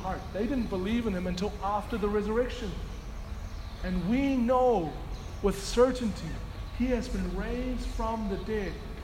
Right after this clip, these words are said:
He has all authority to tell us how to worship God, and he has told us we are to approach God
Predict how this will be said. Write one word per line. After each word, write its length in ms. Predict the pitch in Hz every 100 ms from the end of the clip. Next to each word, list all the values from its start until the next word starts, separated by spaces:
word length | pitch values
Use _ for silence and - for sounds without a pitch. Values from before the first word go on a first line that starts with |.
| - -
He 140 | 247 226
has 260 | 226 220 -
all 300 | 240 262 277 226
authority 540 | - 240 240 233 202
to 140 | - -
tell 160 | - 208
us 160 | 196 -
how 200 | 196 233
to 80 | 233
worship 500 | 214 220 - 202 -
God, 300 | 208 208 196
and 160 | 185
he 120 | 202
has 140 | 202 185
told 360 | - 220 262 202
us 320 | 127 - - - - - - -
we 280 | 185 220 240
are 200 | 180 185
to 220 | - 185
approach 360 | 170 - 185 180 175
God 320 | 185 170 160